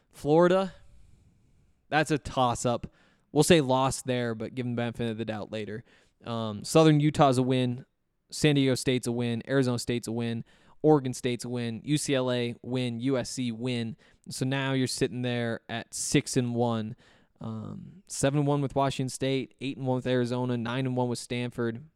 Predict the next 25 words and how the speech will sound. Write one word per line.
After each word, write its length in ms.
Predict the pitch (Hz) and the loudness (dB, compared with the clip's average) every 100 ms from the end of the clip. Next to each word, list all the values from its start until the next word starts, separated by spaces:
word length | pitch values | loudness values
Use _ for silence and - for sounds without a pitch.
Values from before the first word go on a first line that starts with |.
| - | -18
ten 380 | - - - 165 | -14 -10 -2 0
and 140 | 165 143 | 0 0
one 160 | 135 | -4
with 120 | 123 | -6
Colorado. 720 | - 135 123 131 131 120 117 - _ _ _ _ | -6 -4 -2 -4 -6 -6 -8 -10 _ _ _ _
Oregon, 500 | 147 165 156 156 151 | 2 2 2 0 2
they 120 | 135 | 0
could 140 | 135 | -2
win 280 | 123 135 135 | -2 0 2
or 100 | 127 | 0
lose. 520 | 117 127 127 127 120 - _ _ | 0 0 0 0 -4 -10 _ _
That, 340 | - 123 135 143 | -10 -2 0 2
along 300 | 131 131 131 | 2 0 -4
with 100 | 127 | -8
the 60 | |
Florida 380 | - - 135 131 | -12 -4 -2 -2
game 220 | 127 127 127 | -4 -4 -4
and 80 | |
the 40 | 120 | -4
U 160 | 123 | -2
S 100 | 123 | -2
C 200 | - 131 | -2 -2
game, 200 | 127 123 | -2 -4
probably 540 | 113 - 123 135 135 135 | -6 -2 0 0 0 0
decide 600 | 127 - 120 123 127 | 0 -2 -2 -2 -4